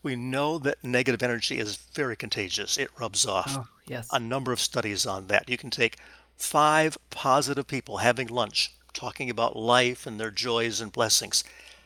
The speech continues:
Speaker 1: Have a negative person join them. And nine out of ten times, when the negative person begins griping, the others join in. Well, that reminds me of, that's nothing compared to.
Speaker 2: Yeah.
Speaker 1: Highly
Speaker 2: Totally competition.
Speaker 1: contagious.
Speaker 2: <laughs>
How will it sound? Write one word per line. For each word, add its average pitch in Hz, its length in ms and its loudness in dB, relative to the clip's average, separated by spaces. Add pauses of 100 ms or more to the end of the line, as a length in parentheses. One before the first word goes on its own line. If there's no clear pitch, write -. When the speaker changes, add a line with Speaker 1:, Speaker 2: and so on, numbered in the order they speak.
Speaker 1:
Have 117 140 -2
a 107 60 -2
negative 123 360 2
person 135 400 -4
join 113 320 -4
them. - 180 -12 (760)
And 107 120 -4
nine 101 200 4
out 117 100 -2
of 120 80 -2
ten 127 240 0
times, 123 640 2 (400)
when 127 120 -14
the 120 60 -18
negative 123 280 -2
person 143 240 0
begins 120 280 -2
griping, 135 440 0 (100)
the 131 100 4
others 117 220 0
join 110 280 -2
in. 104 200 0 (200)
Well, 123 100 2
that 135 140 10
reminds 156 480 0
me 113 120 2
of, 101 240 0
that's 135 320 6
nothing 139 300 4
compared 107 400 -4
to. - 200 -4 (420)
Speaker 2:
Yeah. 135 240 -4 (160)
Speaker 1:
Highly 135 520 2
Speaker 2:
Totally - 0 -
competition. 135 840 -2
Speaker 1:
contagious. 294 640 2
Speaker 2:
<laughs> - 100 -20